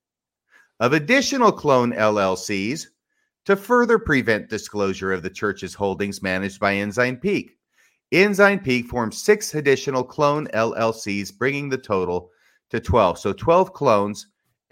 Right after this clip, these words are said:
plus the one that they're cloned after, is the thirteen. So that's their idea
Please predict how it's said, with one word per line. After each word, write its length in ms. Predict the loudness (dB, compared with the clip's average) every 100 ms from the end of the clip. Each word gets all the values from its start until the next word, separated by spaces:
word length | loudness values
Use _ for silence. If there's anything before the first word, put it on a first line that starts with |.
| 0
plus 220 | 2 2
the 100 | 0
one 260 | 0 2 2
that 120 | 0
they're 220 | 0 -2
cloned 300 | 0 0 0 -2
after, 640 | 2 2 2 -4 -6 -8 -12 _ _ _ _ -6
is 220 | -6 -6
the 80 | -8
thirteen. 760 | -4 -4 -4 -10 -8 -8 -12 _ _ _ _ _ _ _ _ _
So 220 | -2 -2
that's 400 | 4 6 6 2
their 280 | 0 2 4
idea 680 | 4 2 -2 -4 -2 -4 -8